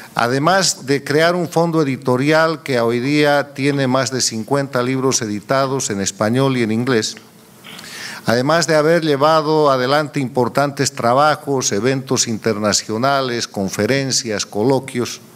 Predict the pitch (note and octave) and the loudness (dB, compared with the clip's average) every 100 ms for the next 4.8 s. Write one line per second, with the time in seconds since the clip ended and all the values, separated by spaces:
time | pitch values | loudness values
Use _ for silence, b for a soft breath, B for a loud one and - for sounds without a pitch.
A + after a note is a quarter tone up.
0 | B B B B B B D3 G#3 A3+ A3+ | B B B B B B 0 2 2 0
1 | G3+ F3 D3+ - F3+ F#3 E3 E3+ - - | 0 2 2 0 2 4 4 2 -2 -8
2 | - - - E3 F3 F3 E3+ - - - | -14 -20 -2 2 2 2 0 -4 -20 -20
3 | - - - - - E3 E3+ D#3 D#3 D#3 | -20 -20 -20 -4 0 2 0 -2 2 2
4 | - - B2+ - D#3 D#3 D#3 D#3 | 2 0 0 0 2 2 2 0